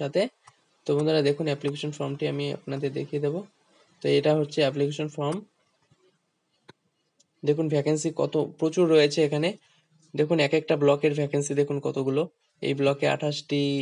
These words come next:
এই ব্লকে তেইশটি, এই ব্লকে ঊনত্রিশটি, এই ব্লকে এগারোটি, এই ব্লকে নয়টি। তো প্রচুর ভ্যাকেন্সি রয়েছে। এখন আমরা চলে যাব কোচবিহার আশাকর্মী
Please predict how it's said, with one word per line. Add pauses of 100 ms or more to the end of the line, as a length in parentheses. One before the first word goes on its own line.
(240)
এই (100)
ব্লকে (360)
তেইশটি, (640)
এই (140)
ব্লকে (100)
ঊনত্রিশটি, (720)
এই
ব্লকে
এগারোটি, (1120)
এই
ব্লকে
নয়টি। (100)
তো
প্রচুর
ভ্যাকেন্সি
রয়েছে। (200)
এখন
আমরা
চলে
যাব (220)
কোচবিহার (520)
আশাকর্মী